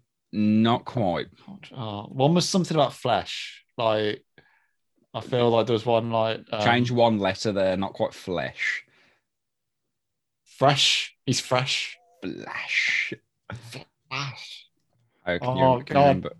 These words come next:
Speaker 2: you remember
Speaker 1: It's going
Speaker 2: what?
Speaker 1: badly, mate. It's going really badly.
Speaker 2: <laughs>
Speaker 1: Oh, I've got, I've, 'cause it was Daphne and Roz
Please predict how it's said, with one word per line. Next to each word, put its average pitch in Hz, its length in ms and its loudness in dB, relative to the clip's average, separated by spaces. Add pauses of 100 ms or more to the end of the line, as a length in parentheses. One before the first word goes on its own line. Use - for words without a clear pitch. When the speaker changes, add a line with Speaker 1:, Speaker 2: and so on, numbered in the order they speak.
(100)
Speaker 2:
you 95 100 -6
remember 87 200 -4
Speaker 1:
It's 226 100 4
going 247 140 8
Speaker 2:
what? 196 60 0
Speaker 1:
badly, 170 360 4
mate. 139 240 -2
It's - 100 -18
going 170 200 4
really 165 180 6
badly. 143 400 2
Speaker 2:
<laughs> 214 720 2 (480)
Speaker 1:
Oh, 190 340 2
I've 214 80 -4
got, 220 320 0
I've, 170 180 -4
'cause - 240 2
it 240 60 6
was 214 120 6
Daphne 214 380 4
and 175 120 6
Roz 190 320 6